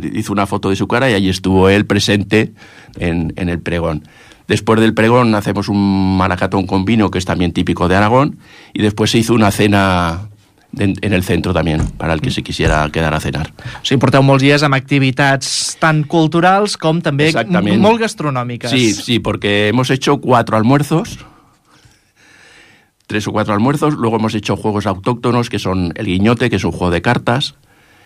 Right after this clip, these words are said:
Speaker 1: el dominó, los dardos, y luego el, el, el último domingo, que fue, hicimos el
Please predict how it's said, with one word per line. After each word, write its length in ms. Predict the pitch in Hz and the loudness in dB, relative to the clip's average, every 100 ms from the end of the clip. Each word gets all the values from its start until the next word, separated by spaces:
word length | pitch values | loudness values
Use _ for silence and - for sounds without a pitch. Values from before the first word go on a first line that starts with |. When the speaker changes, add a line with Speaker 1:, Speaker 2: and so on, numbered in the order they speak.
| _ - | _ -6
Speaker 1:
el 260 | 85 85 | -2 -2
dominó, 640 | 87 87 101 127 131 85 - _ | 0 2 4 4 2 -2 -14 _
los 160 | 90 85 | -8 -2
dardos, 520 | 113 120 120 123 123 _ _ _ - _ - | -2 0 -2 -2 -6 _ _ _ -20 _ -2
y 100 | 113 | 2
luego 320 | 120 127 139 | 4 4 2
el, 120 | 131 113 | 0 0
el, 760 | 104 104 98 95 95 92 - | 0 2 2 0 0 0 -2
el 160 | 120 98 | -2 -2
último 300 | 107 117 120 | 0 0 2
domingo, 500 | 117 120 123 113 - - - | 4 4 4 2 0 -8 -18
que 120 | - - | -14 -8
fue, 160 | - | -8
hicimos 480 | - 110 113 104 95 - | -6 0 2 2 0 -4
el 580 | 90 90 85 85 82 | -2 0 0 0 -2